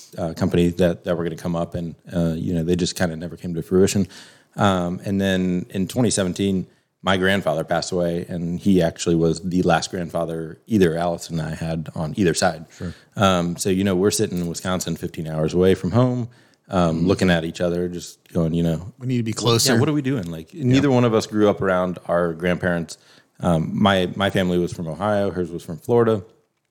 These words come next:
Speaker 1: You know, we grew up in South Carolina, kind of away from, away from everybody. And, and we're like, "You know, if we're gonna start a family and, you know,
Speaker 3: Let's get
Speaker 1: be, be,
Speaker 3: back.
Speaker 1: yeah, do,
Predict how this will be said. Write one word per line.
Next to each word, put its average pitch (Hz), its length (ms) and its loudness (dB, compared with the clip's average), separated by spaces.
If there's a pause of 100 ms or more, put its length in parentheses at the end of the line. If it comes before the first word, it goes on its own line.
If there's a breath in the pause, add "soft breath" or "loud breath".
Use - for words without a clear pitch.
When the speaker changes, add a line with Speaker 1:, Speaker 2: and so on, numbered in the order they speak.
(260)
Speaker 1:
You 113 100 2
know, 90 200 2
we 92 100 0
grew 92 140 4
up 90 100 -2
in 85 80 -6
South 92 200 0
Carolina, 95 380 -2 (440 soft breath)
kind 98 180 0
of 85 160 -2
away 90 240 2
from, 87 340 -4 (460)
away 170 180 6
from 113 180 2
everybody. 98 540 4
And, 92 520 -2
and 98 140 -2
we're 92 140 0
like, 85 160 -4
"You 110 80 -4
know, 110 300 2
if - 160 -12
we're 156 60 -6
gonna 117 120 0
start 90 220 0
a - 20 -14
family 90 420 -10
and, 82 220 -12 (120)
you - 100 -8
know, 80 340 -6 (460)
Speaker 3:
Let's 104 180 -2
get - 120 2
Speaker 1:
be, 98 180 0
be, 123 160 4
Speaker 3:
back. - 20 -8 (180)
Speaker 1:
yeah, 107 220 4
do, 107 500 0